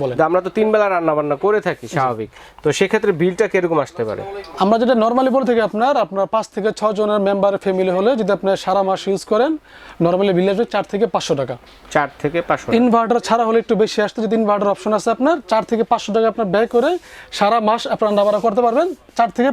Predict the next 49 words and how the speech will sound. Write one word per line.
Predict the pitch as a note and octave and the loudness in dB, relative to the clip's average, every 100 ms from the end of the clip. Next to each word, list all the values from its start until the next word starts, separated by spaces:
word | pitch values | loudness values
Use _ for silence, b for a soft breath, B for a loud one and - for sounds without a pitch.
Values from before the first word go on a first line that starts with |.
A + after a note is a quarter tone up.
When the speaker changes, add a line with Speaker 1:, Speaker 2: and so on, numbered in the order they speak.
| - | 0
Speaker 1:
পাঁচ | A3+ - | -2 0
থেকে | A#3 | -2
ছয় | A3+ G#3+ | 0 -2
জন | G3 | 0
ফ্যামিলি | F3+ F3+ | 2 0
মেম্বার | E3+ D#3+ D3+ | 0 -2 -2
দিয়ে। | D3 | 0
Speaker 2:
আচ্ছা, | C3+ B2+ - | 0 -2 -4
পাঁচ | B2+ D#3+ - | -2 -2 -2
থেকে | E3+ F#3 | -2 -2
ছয় | - D#3 | -2 -2
জন | C3+ C3+ | 0 2
মে-, | C3 B2 B2 | 2 0 -2
ফ্যামিলি | C3 C3 C3 | -2 -2 0
মেম্বারের | B2 A#2+ A#2 G#2+ | -2 0 -4 -4
জন্য। | G#2+ E3 C3 - - | -2 0 0 -6 -8
আচ্ছা, | B2 A2+ G#2 - A2 | -4 -2 -4 -10 -4
ঠিক | B2 A#2+ | -2 0
আছে। | A#2 - F3+ - B - | 0 0 -2 -4 B 0
তো | |
এগুলো | D3 D3 | 2 2
গ্যারান্টি | B2 C#3 F3 F3 | 2 2 2 2
ওয়ারেন্টি | F3 D#3 C3+ | 2 2 0
কতদিন | B2 G#2+ G#2+ | -2 -2 -2
আছে | G#2 - | -2 -4
এগুলো? | G#2 F3 | -2 2
Speaker 1:
হ্যাঁ, | A#3 | 2
আপনি | G3 A3 | 2 2
অবশ্যই | A3 G#3+ C4 - C4 | 2 2 0 2 2
মিয়াকোতে | A#3+ A#3+ A#3 | 2 2 0
একটা | A#3 A3+ | 0 2
ওয়ারেন্টি | A3+ A3 G#3+ | 2 0 0
আপনার | A3 - A3+ | -2 0 -2
আস্থা | - G#3 | -2 -6
কনফার্মলি | G#3 G3+ G3+ G#3 | -6 -2 -2 0
পাবেন। | G#3 B3 | 0 0
কোম্পানি | G#3 G3 G3+ | -2 -2 -2
এক | F#3+ | -2
বছর | F#3+ | -2
থেকে, | G3 G3+ G3+ F#3 - | 0 0 0 -2 -4
এক | F#3+ | 0
বছর | G#3 A3+ | 0 0
কোয়ালিটি | G3+ G3+ G3+ | 0 2 2
ওয়ারেন্টি | G#3+ G#3 G#3 | 2 0 -2
থাকবে। | G#3+ G#3+ C4+ | -2 0 0
যে | F#3 G#3 | 0 -2
কোনো | A3 G#3 | 0 -2
সমস্যা | - A#3 A#3+ - | 0 0 2 2
হোক | B3+ | -2